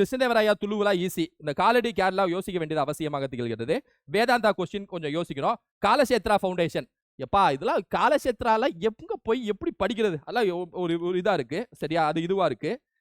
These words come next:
ஆ, அப்புறம் தமிழ்நாடு, தமிழ்நாடுக்கு தமிழ்நாடு சார்ந்து அடிச்சிட்டாங்க. நேஷனல் லெவல்ல சுரக்ஷா யோஜனா அப்படி இறங்கி அடிக்கிறாங்க.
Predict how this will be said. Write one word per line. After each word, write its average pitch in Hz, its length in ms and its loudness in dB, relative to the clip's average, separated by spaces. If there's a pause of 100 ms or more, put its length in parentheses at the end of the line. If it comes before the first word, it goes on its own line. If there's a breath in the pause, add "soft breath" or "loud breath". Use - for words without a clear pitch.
(160)
ஆ, 147 500 0
அப்புறம் 170 320 0
தமிழ்நாடு, 208 500 0 (120)
தமிழ்நாடுக்கு 220 400 2
தமிழ்நாடு 220 400 2
சார்ந்து 202 220 2
அடிச்சிட்டாங்க. 160 420 -2 (300)
நேஷனல் 214 440 2
லெவல்ல 220 220 2 (580)
சுரக்ஷா 226 280 0
யோஜனா 190 280 0
அப்படி 202 400 2
இறங்கி 202 260 2
அடிக்கிறாங்க. 160 400 0